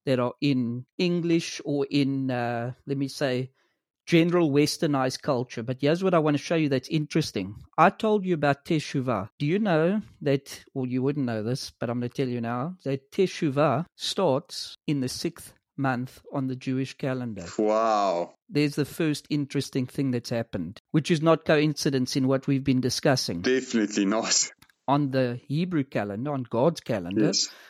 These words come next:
Speaker 1: I don't always like using Hebrew calendar or Jewish calendar, 'cause then Christians tell me, "Oh, that's for the Jews,"
Speaker 2: <laughs>
Speaker 1: which is
Speaker 2: Yeah.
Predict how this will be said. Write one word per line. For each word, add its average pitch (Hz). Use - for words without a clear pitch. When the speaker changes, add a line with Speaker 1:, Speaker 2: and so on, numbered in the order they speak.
Speaker 1:
I 135
don't 190
always 208
like 170
using 160
Hebrew 143
calendar 165
or 147
Jewish 143
calendar, 185
'cause 147
then 139
Christians 151
tell 151
me, 147
"Oh, 135
that's 127
for 143
the 127
Jews," -
Speaker 2:
<laughs> 117
Speaker 1:
which -
is -
Speaker 2:
Yeah. 98